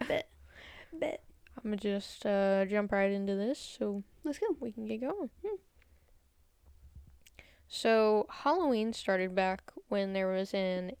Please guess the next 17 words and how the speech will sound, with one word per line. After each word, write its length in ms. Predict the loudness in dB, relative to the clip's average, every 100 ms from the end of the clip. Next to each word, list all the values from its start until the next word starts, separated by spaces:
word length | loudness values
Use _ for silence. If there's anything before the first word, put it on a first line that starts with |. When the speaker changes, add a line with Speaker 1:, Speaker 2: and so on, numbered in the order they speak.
| -4
Speaker 2:
ancient 600 | -2 -2 -2 -2 -4 -12 _ -4
Celtic 580 | 0 0 0 -4 -4 -20 -20 _ -20 _ _ -6
festival 680 | 0 0 0 -2 0 -2 -4 _ _ -4
called 340 | 0 0 -2 -8
Samhain. 400 | -16 -4 -2 -2 -6 -20 _ _ -12
Speaker 1:
Okay. 180 | -4 -4 -4 -14 -20 -20 -20 -20 -20 -20 -8 0
Speaker 2:
And 600 | 2 4 4 2 -2 -10 _ -20 -20 -6
the 80 | -4
Celts 460 | 0 2 2 0 0
were 120 | 0
people 400 | 0 -2 0 0
who 100 | 0
lived 640 | 2 4 4 4 0 -10 -12
two 200 | -6 -2
thousand 440 | 0 0 -2 -8
years 280 | -8 -10 -10
ago. 220 | -12 -12